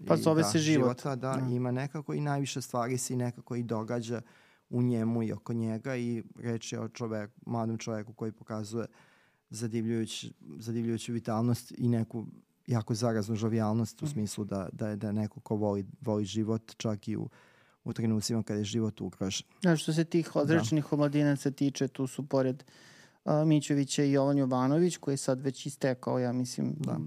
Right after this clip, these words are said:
Speaker 1: onako ime već kada, kada pričamo o srpskom filmu, on glumi Radojka.
Speaker 2: Da, ali taj lik je prilično pasiviziran u odnosu
Speaker 1: Jest.
Speaker 2: na ovaj, da.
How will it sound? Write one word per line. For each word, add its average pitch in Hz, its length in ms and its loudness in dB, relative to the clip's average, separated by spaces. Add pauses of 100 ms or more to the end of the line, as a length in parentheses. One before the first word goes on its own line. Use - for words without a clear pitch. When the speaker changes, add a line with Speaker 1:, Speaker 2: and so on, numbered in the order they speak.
(160)
Speaker 1:
onako 131 400 -2
ime 131 260 4
već 120 320 0
kada, 123 260 0
kada 127 300 0
pričamo 131 360 0
o 131 40 2
srpskom - 380 -4
filmu, 180 480 0
on 147 160 2
glumi 135 280 2
Radojka. 127 560 0 (200)
Speaker 2:
Da, 170 120 2
ali 151 140 2
taj 156 180 2
lik 147 220 0
je 139 60 0
prilično 135 420 2
pasiviziran 117 640 0
u 110 80 0
odnosu 110 160 4
Speaker 1:
Jest. 151 240 4
Speaker 2:
na 95 140 -2
ovaj, 104 140 -4
da. - 120 -8